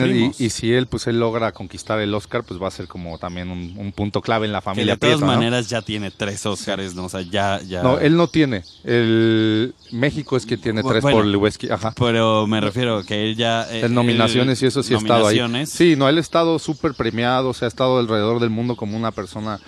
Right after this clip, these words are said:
Speaker 1: Pero
Speaker 2: Yo
Speaker 1: le
Speaker 2: creo
Speaker 1: toca el
Speaker 2: que
Speaker 1: Oscar, ¿no? Le toca el Oscar
Speaker 2: yo
Speaker 1: y
Speaker 2: creo que aunque no tuviera el Oscar, ya
Speaker 1: Sí.
Speaker 2: tiene, me refiero,
Speaker 1: Sí.
Speaker 2: ya tiene
Speaker 1: Un
Speaker 2: una,
Speaker 1: bagaje,
Speaker 2: un
Speaker 1: sí.
Speaker 2: bagaje, una historia
Speaker 1: Sí,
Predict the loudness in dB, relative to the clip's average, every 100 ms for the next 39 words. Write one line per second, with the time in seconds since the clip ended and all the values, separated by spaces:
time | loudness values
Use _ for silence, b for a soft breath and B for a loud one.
0 | -8 0 4 4 4 6 6 4 0 -2
1 | 0 -2 -2 -4 -4 -4 -4 -2 0 2
2 | 0 0 0 0 0 2 2 2 2 0
3 | -2 -2 -2 0 0 2 0 -2 0 0
4 | 2 0 0 -2 0 0 0 0 2 2
5 | 0 -4 -6 -6 -4 -2 0 0 -2 -2
6 | -2 -2 -2 -2 -2 0 2